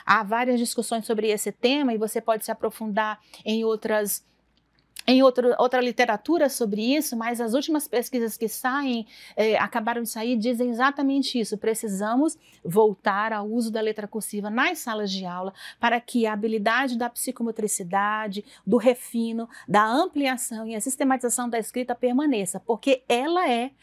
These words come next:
o ponto de apoio para as, as demais habilidades que vão requerer o mundo do trabalho. Então, continuando aqui na disgrafia, nós fizemos essa pausa na questão da lei-,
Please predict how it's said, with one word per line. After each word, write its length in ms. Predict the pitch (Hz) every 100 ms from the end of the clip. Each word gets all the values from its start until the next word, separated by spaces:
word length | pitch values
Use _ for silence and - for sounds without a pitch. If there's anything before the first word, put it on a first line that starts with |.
| - - - _ _ _ _
o 120 | -
ponto 540 | 254 - 277 339 466 370
de 100 | 269
apoio 480 | 277 - 233 214 247
para 220 | 247 247
as, 200 | 226 226 233
as 160 | 214 214
demais 320 | 233 226 220
habilidades 580 | 226 220 226 208 208 -
que 200 | - 240
vão 340 | 190 202 262
requerer 540 | 311 339 - 240 240 254
o 60 |
mundo 260 | 233 240 220
do 100 | 247
trabalho. 500 | 254 269 165 151 147 _ - - - -
Então, 160 | - 415
continuando 640 | 392 370 - 302 277 262
aqui 200 | 233 233
na 100 | 220
disgrafia, 640 | 202 196 185 180 - 277 226
nós 160 | 226
fizemos 240 | 220 240 226
essa 200 | 220 240
pausa 640 | - 220 226 254 208 196
na 160 | 196
questão 320 | 202 214 226 214
da 80 |
lei-, 240 | 202 190